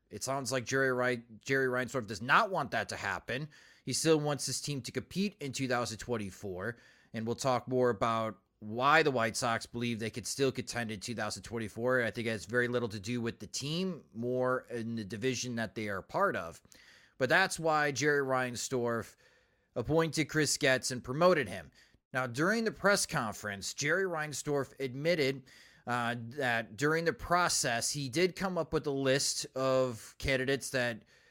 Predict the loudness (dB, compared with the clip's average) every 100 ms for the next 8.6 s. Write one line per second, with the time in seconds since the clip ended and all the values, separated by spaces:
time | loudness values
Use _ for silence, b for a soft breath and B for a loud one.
0 | b b -2 2 4 2 0 0 2 2
1 | 2 0 -4 0 4 4 2 6 6 6
2 | 2 -4 b b b b b 2 4 4
3 | 2 0 4 2 4 2 2 0 _ -2
4 | 0 0 0 -2 -2 -4 -14 _ _ -2
5 | 0 2 2 0 0 -2 -4 -2 -2 2
6 | 2 0 -4 -2 -2 -2 -4 -6 -8 _
7 | _ 0 2 2 0 -4 -4 -4 0 0
8 | 0 -4 2 4 2